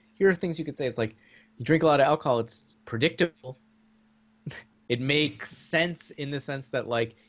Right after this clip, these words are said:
yeah, if you've been around in the, in this world for a while, you know that if you drink that kind of thing, this kind of result is gonna happen. So in that sense, like, you can get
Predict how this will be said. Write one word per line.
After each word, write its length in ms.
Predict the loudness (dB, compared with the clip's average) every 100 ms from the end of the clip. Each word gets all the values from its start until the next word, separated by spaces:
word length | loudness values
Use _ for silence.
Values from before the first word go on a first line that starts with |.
| -10
yeah, 520 | -2 2 4 2 0 -4
if 280 | -6 -6
you've 260 | -6 -6 -2
been 220 | -2 0
around 520 | -2 -2 -2 -2 -8 -12 -8
in 180 | -4
the, 160 | -2 -4 -2
in 140 | -2
this 200 | -2 -2
world 320 | 2 4 4
for 120 | 0 0
a 60 |
while, 260 | 2 2 2
you 140 | -2
know 160 | -2 0
that 80 | -2
if 120 | -4
you 60 | -6
drink 300 | -2 0 2
that 180 | 0
kind 220 | 0 -2 -2
of 100 | 2
thing, 340 | 4 4 -2 -10 -20 _
this 200 | -2 -2
kind 240 | 0 -2 -2
of 100 | -4 _ _ _ -10
result 420 | -4 0 2 0
is 120 | -4 -8
gonna 180 | -6
happen. 280 | -4 -4 -6 -16 -20 _
So 220 | 0 4
in 80 | 4
that 240 | 2 -2 -4
sense, 440 | -6 -6 -10 -10
like, 340 | -4 -2 -2 -8 _ _ _ _ _ -10
you 100 | -8
can 180 | -4 2
get 260 | 2 2